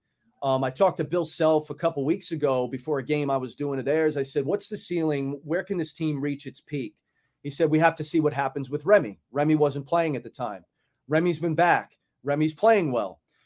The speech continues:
The question is, what is that, what is the impact that has on Ochai Agbaji? This team won this year because of Ochai. Ochai has not been the same in the first two games of this tournament.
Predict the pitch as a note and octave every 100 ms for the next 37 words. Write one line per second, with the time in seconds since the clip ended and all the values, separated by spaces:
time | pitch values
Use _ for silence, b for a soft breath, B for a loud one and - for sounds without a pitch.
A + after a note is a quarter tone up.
0 | _ _ D3+ - C4 - G3+ F3 D3 G3
1 | D4+ F#3 F#3+ E3+ E3 B3+ A3+ G#3+ F#3 E3+
2 | E3 D#3+ D3 D3+ D3 C#3 D3 D#3 C#3 B2+
3 | B2+ B2 B2 G#2+ _ F#3+ A3+ C4 A#3+ F#3+
4 | G3+ F#3+ - E3+ D3 C#3+ D#3+ C#3+ C#3 D3+
5 | C#3 G#2 F2+ _ _ _ _ _ - G3+
6 | - D#4 D#4 C4 F3 A3 A3+ A3 G#3+ G#3+
7 | A3+ G#3+ D#3+ F3+ E3+ F#3 D#3+ F3 D#3 D#3+
8 | D3+ E3+ D#3 A2+